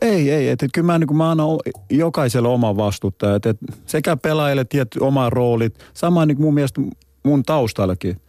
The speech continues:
On valmentaja, on niinku kuntovalmentaja ja niille on niinku omat roolit. Ja se on se tärkeet, et, et mulla on se tärkeä se luotto. Et mä luotan niihin ja, ja me tiedän, että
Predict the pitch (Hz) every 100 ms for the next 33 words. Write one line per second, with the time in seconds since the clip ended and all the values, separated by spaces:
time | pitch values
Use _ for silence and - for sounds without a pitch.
0 | _ _ - 135 117 147 143 135 120 127
1 | 123 120 143 127 117 117 - 139 135 127
2 | 127 127 123 113 131 123 123 123 123 -
3 | - - - - 160 196 170 160 160 180
4 | 190 151 - 175 160 110 101 127 123 175
5 | 196 143 147 - 170 135 - 120 120 110
6 | - - - - 123 117 180 196 160 156
7 | 170 151 127 131 143 143 139 101 - 90
8 | 87 _ _ _ _ _ _ _ - 117
9 | 123 117 156 147 - 131 135 135 127 127
10 | 120 131 127 123 131 135 - 170 156 131
11 | - 123